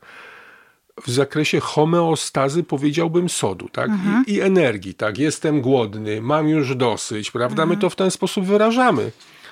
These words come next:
Speaker 1: Ale to jest kwestia po prostu naszej wagi wewnętrznej. Teraz tak, powiedziałem, to jest homeostaza energetyczna.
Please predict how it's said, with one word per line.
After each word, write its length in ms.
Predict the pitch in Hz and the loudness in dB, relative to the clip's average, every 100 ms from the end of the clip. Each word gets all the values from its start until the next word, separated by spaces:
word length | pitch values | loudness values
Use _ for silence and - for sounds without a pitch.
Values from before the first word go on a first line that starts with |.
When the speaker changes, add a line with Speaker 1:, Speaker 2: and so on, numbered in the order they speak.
| - | -12
Speaker 1:
Ale 220 | - 139 143 | -2 0 2
to 140 | 190 | 0
jest 140 | 196 | 0
kwestia 440 | - 190 185 - 202 | -2 -2 -2 -2 -4
po 140 | 202 | -4
prostu 360 | 180 185 - 185 | -2 -2 -2 -2
naszej 460 | 180 180 190 185 170 - | -2 -2 -4 -4 -6 -8
wagi 420 | 147 170 165 170 | -2 -2 0 -2
wewnętrznej. 540 | 165 147 127 101 120 | -2 -2 -2 -2 -6
Teraz 240 | 104 131 - | -4 -4 -2
tak, 180 | 113 - | -6 -2
powiedziałem, 360 | 131 139 131 | -2 0 -2
to 80 | 127 | -2
jest 100 | 117 | -4
homeostaza 560 | 139 127 120 - 120 123 | -2 -2 -2 -2 -2 -2
energetyczna. 800 | 120 113 117 110 - - - | -2 -2 -4 -4 -6 -8 -8